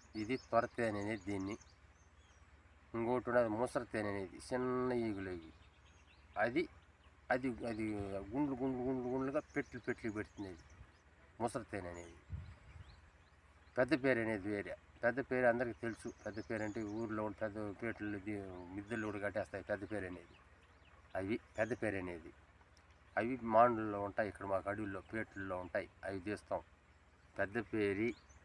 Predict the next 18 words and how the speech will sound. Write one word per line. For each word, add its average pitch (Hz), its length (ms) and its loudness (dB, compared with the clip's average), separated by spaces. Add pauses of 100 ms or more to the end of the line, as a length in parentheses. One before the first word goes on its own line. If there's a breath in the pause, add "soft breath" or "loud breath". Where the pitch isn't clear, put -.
(1600)
తొరతేని, 98 640 2 (720)
పుట్ట, 113 180 -4
ఈ, 110 200 0 (240)
ఈ 92 40 -4 (1040)
ముసర 110 200 -2
తేనె, 92 640 -4
ఈ 107 40 -2
మూడు 110 360 2
ఐటాలు 113 400 0
తేనెలు. 95 420 -4 (560)
మన 92 260 -6
నాటు 104 440 4
మూలికలకి, 104 840 -4 (120)
వైద్యగాలకు 101 760 -2
పనిచేసేది 95 840 -2 (500)
ఈ 98 100 -2
మూడు 101 340 -2
తేనెలు. 101 500 -2